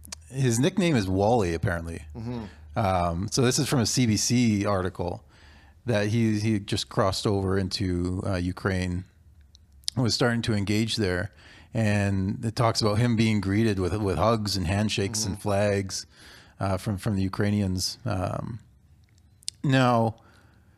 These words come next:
Speaker 1: so I, so I guess initially, do you, do you, do you,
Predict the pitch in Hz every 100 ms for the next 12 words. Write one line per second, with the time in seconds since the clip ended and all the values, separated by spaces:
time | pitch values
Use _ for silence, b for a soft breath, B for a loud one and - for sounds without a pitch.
0 | b - 175 160 180 160 139 - - 170
1 | 160 151 - - 151 156 151 - 147 143
2 | - 135 113 120 123 - - _ _ _
3 | _ _ - 131 - - 143 156 156 139
4 | 120 139